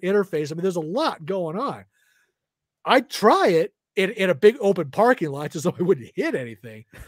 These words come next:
But it'd be interesting to see, inter-, inter-, interesting to see where it'll go. But I don't know. I really don't know.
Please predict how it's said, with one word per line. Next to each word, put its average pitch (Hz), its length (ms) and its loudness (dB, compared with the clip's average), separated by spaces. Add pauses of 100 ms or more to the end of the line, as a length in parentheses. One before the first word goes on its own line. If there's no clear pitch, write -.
(320)
But 180 100 2
it'd 190 120 4
be 214 120 4
interesting 220 220 4
to 170 40 -8
see, 190 340 -4 (120)
inter-, 226 480 -2
inter-, 196 460 0
interesting 196 580 -4
to 147 80 -8
see 160 180 -6
where 139 300 -4
it'll 107 140 -16
go. 107 340 -14
But 110 240 -16 (1300)
I 175 120 4
don't 214 100 2
know. 226 240 4 (260)
I 180 40 -4
really 226 220 8
don't 214 180 4
know. 185 300 -4